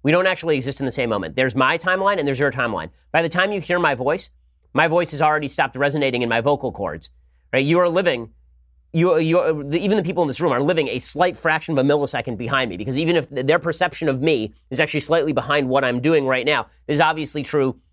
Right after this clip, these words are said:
in the case if we, if we had a person on Mars, there'd be a fifteen minute delay between any communications. You actually see this with regard to clocks.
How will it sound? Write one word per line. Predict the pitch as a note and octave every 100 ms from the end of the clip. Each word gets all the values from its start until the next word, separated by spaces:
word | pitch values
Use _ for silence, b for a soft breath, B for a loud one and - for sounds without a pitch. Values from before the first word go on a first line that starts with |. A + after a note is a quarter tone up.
| _ -
in | D3
the | C#3
case | C#3 B2+
if | A#2
we, | C3+
if | B2
we |
had | B2+ A#2+
a |
person | D#3 D3 C#3+
on | B2+
Mars, | F#3+ C3+ A#2+
there'd | B2
be | B2
a |
fifteen | - - D3 C3
minute | C3 A#2+
delay | C3 D3+
between | A#2 C#3
any | C3 B2
communications. | B2 A#2+ A#2+ F3 D3 G2+ - b b _ _ _ _ _ _ _
You | C#3+
actually | D3+ - D#3
see | C#3+ E3
this | D3
with | B2
regard | C3 C3+ B2+
to |
clocks. | - E3 C#3 -